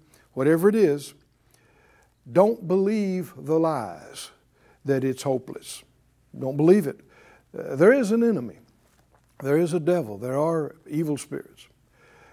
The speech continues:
And they're continually trying to convince you, all of us,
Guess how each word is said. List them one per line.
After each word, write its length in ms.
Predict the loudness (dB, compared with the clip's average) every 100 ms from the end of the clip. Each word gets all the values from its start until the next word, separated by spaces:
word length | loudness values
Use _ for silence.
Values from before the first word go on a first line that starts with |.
| _ -2
And 400 | 2 2 0 -6 -6
they're 280 | 0 2 0
continually 800 | -4 -4 2 2 4 2 2 -2
trying 420 | -2 -2 -2 -4
to 60 |
convince 580 | -4 -4 2 2 0 -4
you, 260 | -2 2 2
all 280 | 2 0 -2
of 120 | -4
us, 280 | -12 -14